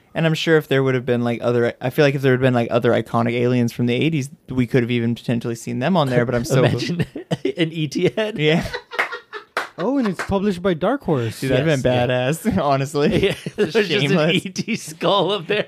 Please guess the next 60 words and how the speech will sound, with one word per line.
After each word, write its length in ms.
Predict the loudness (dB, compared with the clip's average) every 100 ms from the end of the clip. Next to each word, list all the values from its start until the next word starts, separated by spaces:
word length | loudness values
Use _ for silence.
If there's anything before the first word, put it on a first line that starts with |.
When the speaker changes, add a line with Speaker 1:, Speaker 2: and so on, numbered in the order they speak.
| 0
Speaker 1:
They 100 | 0
wouldn't 280 | 2 2 2
hunt 200 | 2 2
him. 100 | 2
They're 120 | 0
too 200 | 2 2
easy. 380 | 2 2 0 2
Speaker 2:
I 200 | 2 2
know. 520 | 0 0 -4 -4 -10 -10 -16 -6
<laughs> 280 | -4 -2 -2
That's 160 | -2 0
why 120 | 0
it's 120 | 0
so 200 | 2 2
funny. 400 | 2 2 2 4
It's 120 | 2
like, 160 | 0 0
what, 320 | 2 0 0
what 300 | -4 -4 -2
fight 320 | 0 0 0
did 120 | -2 -2
an 120 | -2
E 100 | -2
T 160 | -2
put 220 | -2 0 0
up 120 | -2
against 260 | -4 0 2
Speaker 1:
Then 100 | 2
Speaker 2:
the 60 |
Speaker 1:
again, 160 | 2 2
I 80 | 2
would 80 |
Speaker 2:
Predator? 100 | 2 2
Speaker 1:
love 80 | 2
to 80 | 0
see 180 | 0
an 60 | 2
E 160 | 2 2
T 180 | 2
with, 140 | 2 2
like, 100 | 0
a 60 |
spear 520 | -4 -6 -2 0 2 0
and, 120 | -2
like, 140 | -2
Speaker 2:
<laughs> 40 | 2
Yeah. 140 | 2
Speaker 1:
fucking, 180 | 2 0
or, 80 | 2
like, 220 | 0 0
battle 360 | 0 2 2
armor 320 | 2 0 0 -2
on 100 | 0
Speaker 2:
Yeah. 40 | -2
Speaker 1:
and, 80 |
like, 100 | -4
a 60 | -10
fucking 340 | -8 -8 -8
big-ass 460 | -4 0 2 2 0
gun. 380 | -6 -6 -8